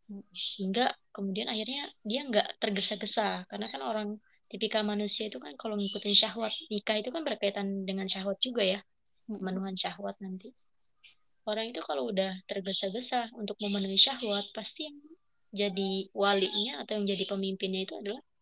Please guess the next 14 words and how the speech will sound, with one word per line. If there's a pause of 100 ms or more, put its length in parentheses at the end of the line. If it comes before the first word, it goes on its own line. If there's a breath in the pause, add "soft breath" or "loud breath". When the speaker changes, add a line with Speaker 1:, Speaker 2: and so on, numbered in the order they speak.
(160)
Speaker 2:
bisikan
syaitan. (880)
Ya
tadi
akhirnya, (380)
apa
saya
pacaran
aja
ya, (120)
kayak, (160)
kayak
orang-orang
bilang,